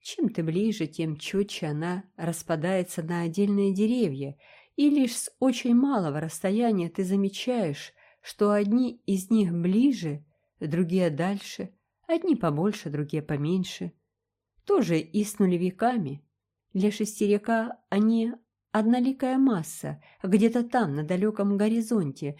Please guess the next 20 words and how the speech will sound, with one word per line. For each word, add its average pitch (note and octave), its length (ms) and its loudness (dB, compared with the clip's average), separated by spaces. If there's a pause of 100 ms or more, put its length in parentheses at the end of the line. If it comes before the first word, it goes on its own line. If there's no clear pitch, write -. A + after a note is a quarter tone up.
(200)
Чем F#3 260 4
ближе, F3 460 0 (380)
однако, F#3 420 2
человек F#3+ 460 0
стоит F#3 400 -4
к - 60 -20
нулевому F#3 480 2
разряду, F#3+ 600 0 (180)
тем D#4+ 240 2
полнее A3+ 440 2
понимает, A#3 640 2
что - 200 -4
нулевик F#3 760 0
нулевику F#3 640 2
рознь. F#3+ 520 0 (460)
А D#3 140 -14
когда D#3 360 -2
оказывается E3 680 -4
среди E3 320 -4
нулевиков, E3+ 680 0